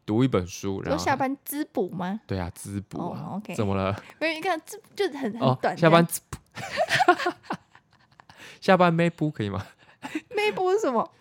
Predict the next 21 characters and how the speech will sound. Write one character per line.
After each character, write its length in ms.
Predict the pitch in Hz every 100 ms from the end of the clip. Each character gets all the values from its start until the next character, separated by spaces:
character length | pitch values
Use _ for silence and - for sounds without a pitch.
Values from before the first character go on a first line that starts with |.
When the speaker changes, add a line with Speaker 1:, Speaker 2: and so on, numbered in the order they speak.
| _ _ -
Speaker 1:
那 180 | 123
你 100 | 190
不 60 | 135
知 60 | 131
道 100 | 151
之 140 | 147
前 120 | 139
咩 200 | 113 113
补 160 | 107 110
的 80 | 98
梗 180 | - -
哦？ 120 | 160 - -
Speaker 2:
我 60 |
不 120 | - 285
知 120 | 247 -
道 80 | 220
欸。 20 |
Speaker 1:
这 60 | 202
个 80 |
咩 200 | 123 170
补， 440 | 170 175 175 170